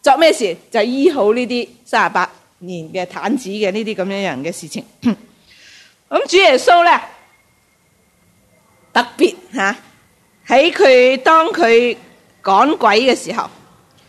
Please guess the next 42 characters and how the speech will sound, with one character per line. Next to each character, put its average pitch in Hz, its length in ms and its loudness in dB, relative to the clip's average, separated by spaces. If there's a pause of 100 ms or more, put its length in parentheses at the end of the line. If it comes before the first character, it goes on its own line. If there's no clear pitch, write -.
(220)
趕 226 260 2
咗 277 120 4
鬼 214 260 0
嘅 240 100 0
時 - 160 -16
候， - 160 -10 (680)
佢 - 140 2
就 254 160 4
會 262 140 6
話： 208 220 4
「若 285 200 4 (180)
多， 370 280 4 (260)
若 285 140 4 (120)
我 277 300 4
係 262 440 0 (420)
奉 277 360 2
神 262 200 0 (140)
嘅 285 80 2
名 196 240 -4
趕 226 280 2
鬼， 233 360 0 (720)
就 254 100 2
證 294 540 2
明 196 220 0
呢， 277 200 0 (120)
神 196 280 -4
嘅 226 120 0
國 226 280 2 (1120)
就 190 100 -4
臨 185 260 0
到， 202 320 0 (720)
呃， 156 440 -8
呢 220 120 -6
個 185 140 -2
嘅 175 220 -4
地 180 140 -2
嘅 170 240 -4
上 180 260 -6
面 160 200 -10
啦。」 175 140 -10
<clears throat> - 60 -16
呢， 269 200 2